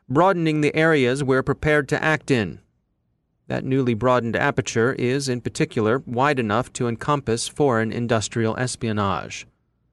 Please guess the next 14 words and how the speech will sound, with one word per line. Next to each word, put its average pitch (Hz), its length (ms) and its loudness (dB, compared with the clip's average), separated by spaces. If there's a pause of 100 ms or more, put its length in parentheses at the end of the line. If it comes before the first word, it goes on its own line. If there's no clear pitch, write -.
(920)
In 180 120 0
general, 190 460 4
it's 170 140 -2
an 170 100 0
evolution 175 600 2
of 104 120 0
the 113 120 2
American 117 480 0
strategy 131 560 0
to 135 160 -4
impose 131 400 -2
costs 135 500 -2
on 123 180 0
adversaries. 117 800 0